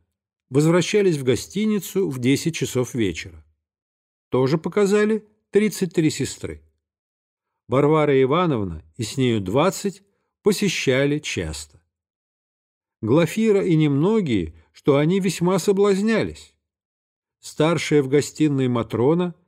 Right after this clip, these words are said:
строитель и Иаков – бывали раза три в год. Последний однажды ночевал на конном дворе. Анастасия –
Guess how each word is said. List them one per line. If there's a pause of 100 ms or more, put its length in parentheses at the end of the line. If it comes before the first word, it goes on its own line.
строитель (200)
и
Иаков – (300)
бывали
раза
три
в
год. (480)
Последний
однажды
ночевал
на
конном
дворе. (640)
Анастасия –